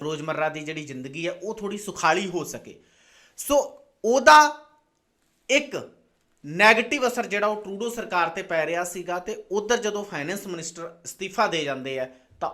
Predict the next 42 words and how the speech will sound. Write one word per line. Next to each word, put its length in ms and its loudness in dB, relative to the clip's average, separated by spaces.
ਉਹ 220 -2
ਕਿਤੇ 220 -8
ਨਾ 80 -8
ਕਿਤੇ 260 -14
ਵੱਡਾ 360 -4
ਕੁਐਸਚਨ 360 -10
ਹੈ। 40 -8
ਸੋ 180 -10
ਨੈਕਸਟ 500 0
ਭਾਵੇਂ 280 0
ਉਹ 300 -6
ਆਮ 220 2
ਚੋਣਾਂ 340 2
ਨਾ 260 4
ਵੀ 120 -2
ਹੋਣ, 260 -6
ਜਿਹੜਾ 260 2
ਹੁਣ 260 -4
ਪੋਜੀਸ਼ਨ 460 -6
'ਤੇ 140 -12
ਹੋਵੇਗਾ 500 -8
ਜਾਂ 300 2
ਫਿਰ 200 -8
ਜਿਹੜਾ 200 2
in 80 2
future 440 0
ਹੋਵੇਗਾ, 460 -4
ਉਹਨਾਂ 300 0
'ਤੇ 160 -2
ਇਹਦਾ 360 -4
ਬਹੁਤ 380 -12
ਗੰਭੀਰ 880 -4
ਅਸਰ 200 -6
ਪਵੇਗਾ 420 -6
ਤੇ 120 -8
ਜਿਹੜਾ 240 -8
ਕਿਤੇ 340 -6
ਨਾ 120 0
ਕਿਤੇ 460 -10
ਕੈਨੇਡਾ 380 2
ਦੇ 360 -4
ਜਿਹੜਾ 420 2